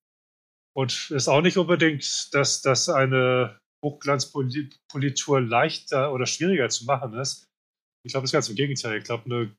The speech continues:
gute Satinierung ist teilweise komplizierter als eine, eine Hochglanz,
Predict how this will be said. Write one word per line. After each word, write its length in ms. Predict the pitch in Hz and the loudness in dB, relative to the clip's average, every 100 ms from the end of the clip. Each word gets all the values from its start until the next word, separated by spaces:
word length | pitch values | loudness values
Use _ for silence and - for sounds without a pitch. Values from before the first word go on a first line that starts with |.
| _ | _
gute 480 | - 151 147 131 127 | -8 -4 2 2 2
Satinierung 920 | 117 - 127 - 117 156 127 113 135 | 0 -4 -4 -4 -4 -2 0 -2 -4
ist 200 | 139 120 | -6 -6
teilweise 460 | - 127 123 123 117 | -4 -4 -2 -4 -6
komplizierter 920 | - 127 113 117 - 143 143 117 139 | -8 -8 -8 -8 -4 0 0 -2 -2
als 360 | 131 123 - 120 | -4 -4 -6 -6
eine, 200 | 117 117 | -6 -6
eine 100 | 110 | -8
Hochglanz, 840 | 143 165 127 110 - - - - | -10 -6 -6 -4 -6 -10 -18 -20